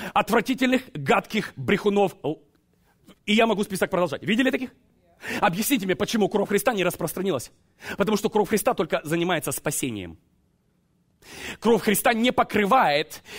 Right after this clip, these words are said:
грехи твоего сердца. Что значит грех твоего сердца? Грех твоего сердца — это предрасположенность к лжи.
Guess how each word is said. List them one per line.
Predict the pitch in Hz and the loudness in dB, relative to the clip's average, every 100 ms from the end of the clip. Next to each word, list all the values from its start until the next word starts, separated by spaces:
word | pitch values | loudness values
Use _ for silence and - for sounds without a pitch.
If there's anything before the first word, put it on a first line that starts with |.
| 196 | -12
грехи | 127 226 202 247 | -2 0 2 0
твоего | 254 196 190 | 2 4 4
сердца. | - 220 - 147 | 2 0 0 -2
Что | - 285 | 0 2
значит | 269 185 | 2 0
грех | 151 240 - | 0 0 4
твоего | 220 220 | 2 4
сердца? | 233 156 139 | 2 0 0
Грех | 110 277 | 0 2
твоего | 294 294 | 2 2
сердца — | - 170 180 247 240 | 2 0 0 -2 -4
это | 202 208 | -2 0
предрасположенность | - 240 196 202 208 226 185 170 - | 2 4 4 2 2 0 0 -2 -2
к | |
лжи. | 175 131 | -4 -6